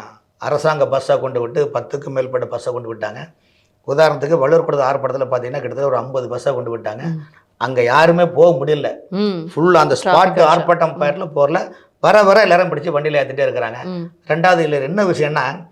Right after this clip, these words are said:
Speaker 1: அந்த அவசர அவசரமா கட்சிக்காரங்க டூ வீலர்ல வராங்களா, அந்த டூ வீலர்ல என்ன பண்ணா பின்னாலேயே அந்த டிராஃபிக் போலீஸரை வந்து வண்டியில ஏத்திட்டு போயிடுறாங்க. இவ்வளவு இது வந்து இவ்வளவு பாருங்க, எவ்வளவு
Speaker 2: ம்.
Speaker 1: இப்போ நான், அப்ப நான் பானே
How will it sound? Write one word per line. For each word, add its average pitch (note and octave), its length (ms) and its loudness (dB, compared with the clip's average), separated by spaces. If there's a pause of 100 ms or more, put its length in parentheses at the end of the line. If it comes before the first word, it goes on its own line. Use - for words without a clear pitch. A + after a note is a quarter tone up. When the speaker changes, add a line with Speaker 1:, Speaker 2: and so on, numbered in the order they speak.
(400)
Speaker 1:
அந்த C#3 300 -2
அவசர E3+ 380 4
அவசரமா F3 580 2
கட்சிக்காரங்க D#3+ 600 -2
டூ E3+ 140 -2
வீலர்ல D#3+ 240 2
வராங்களா, C#3 340 -4 (400)
அந்த E3 260 -2 (120)
டூ F#3 120 -2
வீலர்ல G#3 220 2
என்ன E3 220 2
பண்ணா D3+ 200 -2
பின்னாலேயே E3+ 580 0
அந்த D3 200 2
டிராஃபிக் D#3 400 -4
போலீஸரை C3 300 -4
வந்து C#3 280 -4
வண்டியில C3+ 200 -4
ஏத்திட்டு A2+ 200 -8
போயிடுறாங்க. G2 280 -10 (120)
இவ்வளவு A3+ 460 4
இது E3 160 0
வந்து D3+ 180 0
இவ்வளவு B2+ 300 -4
பாருங்க, A#2+ 260 -6
எவ்வளவு E3+ 400 2
Speaker 2:
ம். G3+ 160 -4
Speaker 1:
இப்போ C#3+ 260 -2
நான், G#2+ 120 -4
அப்ப A2 140 -4
நான் B2 320 -4
பானே A#2+ 320 2